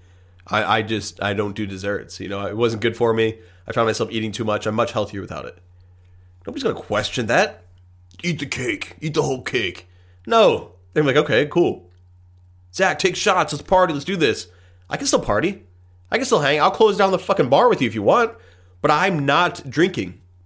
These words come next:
It's not good for me. It's just, it's, uh, it's like I'm allergic. You know, that's a very simple way to say it. It's, it's very easy and base, but at the end of the day, <laughs> I, I'm allergic. I'm gonna have a reaction. That reaction is I'm gonna go crazy.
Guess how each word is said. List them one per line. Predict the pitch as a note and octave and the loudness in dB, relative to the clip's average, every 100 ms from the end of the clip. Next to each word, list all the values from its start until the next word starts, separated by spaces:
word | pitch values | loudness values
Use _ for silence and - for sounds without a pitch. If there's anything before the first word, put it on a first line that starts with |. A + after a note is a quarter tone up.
| _ _ - | _ _ -12
It's | C3+ | -2
not | F#3 G#3 | 0 2
good | G#3 | 0
for | C3 | 0
me. | G2 D2+ - _ _ _ | -2 -6 -16 _ _ _
It's | C#3+ C3+ | -4 -2
just, | D3+ - | -4 -2
it's, | C#3 C3+ C3 | -2 -2 -2
uh, | B2 C3 | -2 -2
it's | - | -2
like | D3+ | -2
I'm | |
allergic. | B2+ B2 D3+ - - - - - - | 2 2 0 -4 -16 -20 -20 -20 -4
You | A#2 | 2
know, | A#2+ | 2
that's | B2+ | 4
a | C3+ | 2
very | C3+ | 2
simple | - C#3+ A#2 | 2 0 0
way | A2+ | -4
to | F#2+ | -2
say | - C#3+ A2+ | 0 0 0
it. | A2+ | -2
It's, | G2+ - | -6 -10
it's | F#2+ | -14
very | - G#2+ G2 | -6 -6 -4
easy | D#3+ C#3 A2 A2 - - | -6 -4 -6 -8 -20 -12
and | G2 F#2 | -10 -2
base, | D3+ E3+ C3 - | 0 0 -2 -4
but | A2 G#2 - - _ _ _ _ | -4 -4 -8 -20 _ _ _ _
at | G#2 | 0
the | D3 | 4
end | D3 | 4
of | |
the | A2 | 2
day, | C3+ A#2+ F#2+ - _ | 0 0 -2 -8 _
<laughs> | _ - | _ -2
I, | D3 F3 - | 0 0 0
I'm | B2+ | 0
allergic. | C#3+ B2 A2+ - - | 4 4 2 -4 -6
I'm | A#2+ | 0
gonna | C#3 B2+ | 0 2
have | C3 | 0
a | A#2 | 0
reaction. | G#2+ G#2+ G#2 - | 0 0 -2 -4
That | G#2+ | -4
reaction | B2 A#2 B2+ - G2 | 0 0 0 -4 -8
is | |
I'm | A2 | -6
gonna | A#2 | -4
go | G#2+ | -4
crazy. | - A#2+ A#2 - | -4 -4 -4 -6